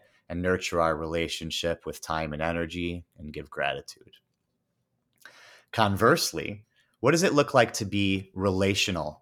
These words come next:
with our body? I take from my body only what I need, reciprocating where I can, and being mindful how my actions affect my body. I honor my body's capacity as distinct from my mind's desires,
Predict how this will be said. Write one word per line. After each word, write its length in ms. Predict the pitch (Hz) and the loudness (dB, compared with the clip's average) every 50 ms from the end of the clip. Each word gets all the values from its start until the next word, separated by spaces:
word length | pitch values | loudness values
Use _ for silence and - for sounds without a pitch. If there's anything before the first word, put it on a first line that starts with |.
| - - | -16 -8
with 220 | - 85 76 - | -8 -8 -6 -4
our 140 | 73 73 71 | -6 -6 -6
body? 400 | 73 71 64 64 64 - - - _ - _ _ _ _ _ _ _ _ _ _ _ _ _ _ _ _ _ _ _ _ - _ _ _ _ - | -6 -6 -6 -6 -8 -12 -20 -20 _ -20 _ _ _ _ _ _ _ _ _ _ _ _ _ _ _ _ _ _ _ _ -20 _ _ _ _ -8
I 60 | 85 | -8
take 300 | 98 - - 117 110 - | -4 2 4 4 4 4
from 180 | - - 107 95 | 2 0 2 2
my 140 | 92 92 85 | 2 2 4
body 360 | 87 92 90 90 90 90 92 | 6 6 6 6 4 2 0
only 360 | - 95 98 104 107 113 113 | 0 0 0 0 0 0 2
what 160 | 98 95 92 | 2 2 2
I 120 | 92 92 95 | 2 2 0
need, 380 | 90 85 80 73 71 78 - _ _ _ _ _ _ - | -2 -4 -6 -8 -10 -12 -14 _ _ _ _ _ _ -6
reciprocating 800 | 90 - - 117 110 - 117 110 - - 110 101 95 92 92 | -4 -2 0 0 0 0 0 -2 2 2 2 2 2 0 0
where 180 | 90 90 87 85 | 0 0 2 2
I 100 | 80 85 | 0 0
can, 540 | - - 131 131 117 92 85 98 110 - _ _ _ _ _ - - | -2 0 0 0 2 0 -2 -4 -6 -10 _ _ _ _ _ -12 -10
and 120 | 87 87 | -8 -6
being 280 | 76 90 87 85 82 85 | -4 -4 -4 -2 -2 -2
mindful 800 | 85 85 87 92 95 98 98 - - 82 76 71 73 73 - _ | -2 0 0 0 -2 -2 -4 -6 -6 -6 -4 -4 -6 -8 -12 _
how 220 | - - 87 85 | -8 -4 -4 -4
my 160 | 80 78 78 78 | -2 -4 -4 -4
actions 480 | 78 76 73 - - - 73 73 76 | -6 -6 -8 -8 -12 -12 -12 -12 -12
affect 360 | 73 - - 76 73 - _ | -14 -10 -10 -10 -10 -10 _
my 120 | - 78 76 | -16 -16 -14
body. 460 | 73 76 76 76 76 73 - - _ _ _ _ _ _ _ _ _ _ _ _ - - _ _ _ _ _ _ - | -10 -8 -6 -6 -8 -10 -12 -20 _ _ _ _ _ _ _ _ _ _ _ _ -20 -20 _ _ _ _ _ _ -8
I 140 | - 85 90 - | -4 -2 -2 0
honor 320 | - 82 92 95 98 98 98 | 2 4 4 4 4 4 4
my 160 | 98 95 95 | 2 2 4
body's 400 | 85 92 92 92 92 92 92 - | 4 4 4 4 2 0 -2 -4
capacity 840 | - 92 - 87 82 85 87 - - - 90 95 95 107 107 - - 82 | -8 -6 -2 2 2 2 2 2 -2 -4 -4 -4 -2 -4 -4 -6 -2 -2
as 180 | 90 87 82 | -2 -2 -2
distinct 720 | 73 - 85 - - - - - 98 90 101 104 107 - - - | -4 -8 -6 -6 -6 -6 -4 -2 -2 -2 -2 -4 -6 -8 -12 -10
from 200 | - - 92 82 | -4 -4 -4 -2
my 200 | 82 80 80 78 | -2 -2 -2 -2
mind's 400 | 80 82 85 85 85 82 76 - | 0 0 0 0 -2 -4 -6 -8
desires, 800 | - 85 76 71 78 71 76 80 95 123 147 - - - - | -8 -6 -4 -4 -2 -2 -2 -2 -2 -4 -4 -6 -8 -10 -12